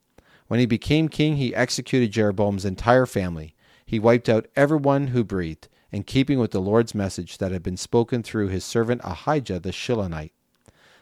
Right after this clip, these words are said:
This happened because of the sins which Jeroboam committed and which he made Israel commit. These sins angered the God of Israel.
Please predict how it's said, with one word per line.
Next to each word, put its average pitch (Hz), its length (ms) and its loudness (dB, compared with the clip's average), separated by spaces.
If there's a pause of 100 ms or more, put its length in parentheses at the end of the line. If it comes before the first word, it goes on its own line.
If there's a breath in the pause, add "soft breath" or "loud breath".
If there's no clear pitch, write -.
(100)
This 143 140 2
happened 147 340 2
because 143 360 0
of 127 100 0
the 101 80 -2
sins 104 460 0
which 101 240 -8
Jeroboam 117 640 2
committed 101 500 -2 (380 soft breath)
and 107 100 0
which 110 140 0
he 117 120 0
made 110 240 4
Israel 117 320 2
commit. - 440 -8 (500 soft breath)
These 143 220 4
sins 120 340 0 (100)
angered 131 380 0
the 110 80 0
God 90 440 -2
of 95 120 -6
Israel. 82 460 -4